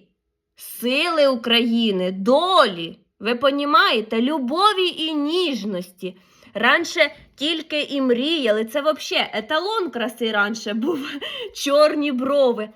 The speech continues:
А Іван Франко що писав? «Чорні брови, карі очі, темні, як нічка, а Леся українка.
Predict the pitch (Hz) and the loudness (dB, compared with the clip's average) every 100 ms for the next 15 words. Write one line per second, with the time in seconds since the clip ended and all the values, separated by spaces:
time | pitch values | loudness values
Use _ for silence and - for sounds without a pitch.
0 | _ - 226 262 233 277 302 - 294 277 | _ 0 2 2 0 0 0 -2 -4 -4
1 | 262 254 247 240 240 220 226 226 220 208 | -4 -4 -4 -4 -10 -8 -10 -6 -2 -2
2 | 208 - _ _ _ _ - - 208 247 | -2 -12 _ _ _ _ -12 -4 2 4
3 | 294 254 262 269 226 226 214 226 294 302 | 4 2 0 0 0 0 4 6 8 8
4 | 285 262 302 247 240 269 277 277 247 277 | 6 2 2 2 4 4 2 2 2 2
5 | 349 359 285 - 214 214 175 _ _ _ | 0 0 0 -2 -6 -6 -8 _ _ _
6 | _ _ 214 240 285 330 277 277 262 269 | _ _ 0 2 2 0 -2 -2 -2 -4
7 | 220 220 277 320 226 - - 170 180 _ | -6 -4 -4 -4 -8 -14 -14 -16 -16 _
8 | _ _ _ - 196 233 226 220 240 240 | _ _ _ 0 2 4 4 2 0 -2
9 | 233 220 202 208 208 202 202 190 185 185 | -4 -4 -4 -4 -4 -4 -8 -6 -8 -8
10 | 175 | -12